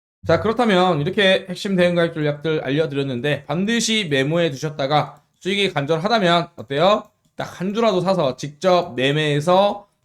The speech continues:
검증을 해보시기 바랍니다. 검증해서 수익 난다면 어때요?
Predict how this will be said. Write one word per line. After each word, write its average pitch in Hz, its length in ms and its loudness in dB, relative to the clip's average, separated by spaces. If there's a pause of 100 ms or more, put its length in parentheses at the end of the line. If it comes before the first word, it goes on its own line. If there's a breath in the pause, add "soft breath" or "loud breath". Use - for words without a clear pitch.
(120)
검증을 147 640 -2
해보시기 143 420 -4
바랍니다. 117 500 -6 (280)
검증해서 151 640 2
수익 220 220 -2
난다면 165 680 2
어때요? 165 400 0